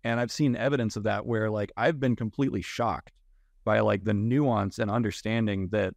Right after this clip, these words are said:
that, uh, the model has in terms of understanding the implications and the intent of, like, okay,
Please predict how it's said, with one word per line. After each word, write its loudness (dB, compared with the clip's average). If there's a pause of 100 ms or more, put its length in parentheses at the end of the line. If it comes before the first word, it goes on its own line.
that, -2 (100)
uh, -4
the -2
model 2
has 0
in -2
terms -2
of -6 (340)
understanding 2
the -2
implications -4 (240)
and 0
the 2
intent -2
of, 2
like, 0
okay, -2